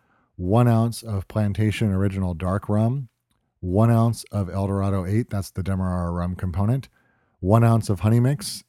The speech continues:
and again, honey mix is a fifty fifty mix of, uh, honey and hot water just to make the,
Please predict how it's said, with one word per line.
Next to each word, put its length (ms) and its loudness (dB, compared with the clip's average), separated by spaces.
and 100 -2
again, 280 2
honey 220 2
mix 360 2
is 200 -2
a 140 -2
fifty 380 -2
fifty 300 -2
mix 280 -4
of, 260 -4
uh, 220 -2
honey 320 4
and 120 0
hot 260 0
water 320 0
just 260 -4
to 140 -2
make 240 -4
the, 240 -6